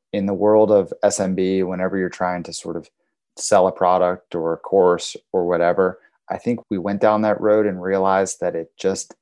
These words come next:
isn't a good fit for small business world. So this is a no cost, no fee. We just want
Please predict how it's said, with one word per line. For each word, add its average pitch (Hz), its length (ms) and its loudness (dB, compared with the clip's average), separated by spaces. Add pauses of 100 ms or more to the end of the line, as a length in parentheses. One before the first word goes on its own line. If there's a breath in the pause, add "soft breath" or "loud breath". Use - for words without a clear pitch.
isn't 92 440 -8 (100)
a 101 80 -6
good 92 280 -8
fit - 460 -2 (400)
for 95 380 -2
small 87 260 -4
business 90 400 -8
world. 107 340 0 (600 soft breath)
So 107 180 0
this 110 260 2
is 101 140 0
a 90 180 2
no 98 260 4
cost, 95 640 0 (240)
no 104 180 2
fee. 95 420 -2 (180)
We 117 120 0
just 131 220 -2
want 98 320 0